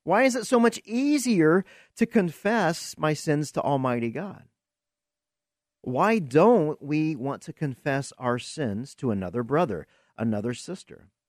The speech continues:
Well, I, I'd submit to you that because you don't trust God. Maybe it's that you care more about your reputation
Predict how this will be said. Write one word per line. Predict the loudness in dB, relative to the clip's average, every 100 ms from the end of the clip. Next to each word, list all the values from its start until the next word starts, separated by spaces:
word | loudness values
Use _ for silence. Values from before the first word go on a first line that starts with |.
| _ _ _ _ _ _ _ _ _ _ _ _ _ _ _ _ _ _ _ _ _ _ -2
Well, | 0 2
I, | 0
I'd | -2 -6
submit | -2 0 0 -2
to | -10
you | -10 -8
that | -8 -8 _ _ _ _ _ _ -6
because | -2 -2 -2
you |
don't | -6 -6 -8 -10 _ _ -18
trust | -4 -4 -4 -10 -20 _ _ _
God. | -6 -6 -6 -12 -20 -20 _ _ _ _ _ _ _ _ _ _ _ 0
Maybe | 4 6 4
it's | 2 -10 -6
that | -2 0
you | 0
care | 0 4 4
more | 6 4
about | 6 4 4
your | 4
reputation | 2 2 -8 0 2 2 -4 -6 -8